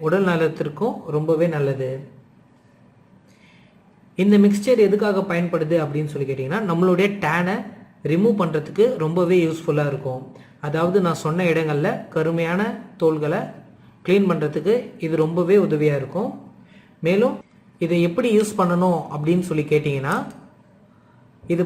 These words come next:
பண்ணி முடிச்சதுக்கு அப்புறமா என்ன பண்ணணும் அப்படின்னு சொல்லி கேட்டிங்கன்னா, நாம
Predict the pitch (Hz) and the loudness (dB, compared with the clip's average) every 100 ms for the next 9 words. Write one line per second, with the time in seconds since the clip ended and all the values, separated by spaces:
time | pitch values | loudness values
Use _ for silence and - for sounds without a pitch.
0 | 175 175 233 202 180 180 151 143 139 147 | 0 0 2 2 2 -2 -2 -4 -4 -2
1 | 143 214 - - - 151 190 196 165 160 | -2 -2 -4 -14 -10 -4 -2 0 -2 0
2 | 175 170 147 156 151 143 139 135 135 156 | -2 -2 -4 -6 -6 -8 -6 -6 -6 -6
3 | 262 - - - - - - _ _ _ | -6 -10 -20 -20 -20 -20 -20 _ _ _
4 | _ _ _ _ _ - - _ _ _ | _ _ _ _ _ -20 -20 _ _ _
5 | _ _ _ _ - - - _ _ _ | _ _ _ _ -20 -20 -20 _ _ _
6 | _ _ _ _ _ - 151 160 | _ _ _ _ _ -8 -6 -4